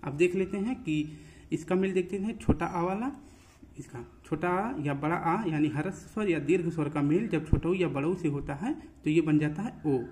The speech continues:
अब इसका देख लेते हैं, इसका भी example, और आप ध्यान में रखना,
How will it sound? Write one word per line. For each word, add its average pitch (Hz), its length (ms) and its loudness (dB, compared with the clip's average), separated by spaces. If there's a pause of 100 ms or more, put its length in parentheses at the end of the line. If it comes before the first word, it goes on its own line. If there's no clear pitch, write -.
अब 143 100 -4
इसका 143 260 -4
देख 185 220 -2
लेते 185 180 -2
हैं, 240 160 0 (440)
इसका 156 260 -6
भी 160 140 2
example, 170 420 0
और 170 180 2
आप 165 160 0
ध्यान 160 220 0
में 180 140 2
रखना, 175 280 -4